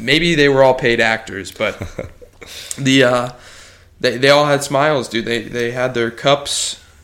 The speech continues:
Speaker 1: and their, their, you know, Visco water bottles, and
Speaker 2: Mm-hmm.
Speaker 1: <laughs> they were walking to class,
Speaker 2: <laughs>
Speaker 1: uh, with their plaid sweatshirts.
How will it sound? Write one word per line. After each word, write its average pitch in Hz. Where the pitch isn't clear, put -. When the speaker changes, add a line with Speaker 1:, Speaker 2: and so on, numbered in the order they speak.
Speaker 1:
and 110
their, 117
their, 113
you 120
know, 110
Visco 131
water 123
bottles, 123
and 117
Speaker 2:
Mm-hmm. 156
Speaker 1:
<laughs> -
they -
were 131
walking 143
to 123
class, 127
Speaker 2:
<laughs> -
Speaker 1:
uh, 123
with 117
their 117
plaid 120
sweatshirts. 117